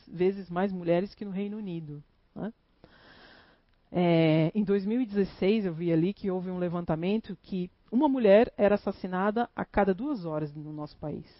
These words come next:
né? Então, enquanto a gente, de repente, tá aqui conversando, algumas mulheres já foram assassinadas, né?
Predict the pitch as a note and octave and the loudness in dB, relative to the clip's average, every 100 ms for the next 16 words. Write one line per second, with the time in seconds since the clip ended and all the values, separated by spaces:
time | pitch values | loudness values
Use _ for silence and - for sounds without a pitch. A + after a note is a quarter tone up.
0 | _ - F#3 - _ _ - E3 F3+ - | _ -14 -14 -14 _ _ -10 -8 -6 -6
1 | G3+ G#3 G3 G3 F#3 F3+ G3 - F3+ G3 | -6 -4 -4 0 0 0 -4 -2 -4 -6
2 | F3+ F3 F3+ - F#3 G#3+ C#4 _ _ _ | -8 -4 -4 -2 -4 -4 -6 _ _ _
3 | _ - E3+ F#3 G3+ G3 F#3 F3 F#3+ - | _ -12 -10 -8 -6 0 2 2 0 -8
4 | F#3 F#3 - F#3+ - F#3 C#3 D3 C#3 _ | -10 -10 -8 -10 -8 -6 -6 -8 -14 _
5 | _ - F#3+ | _ -12 -12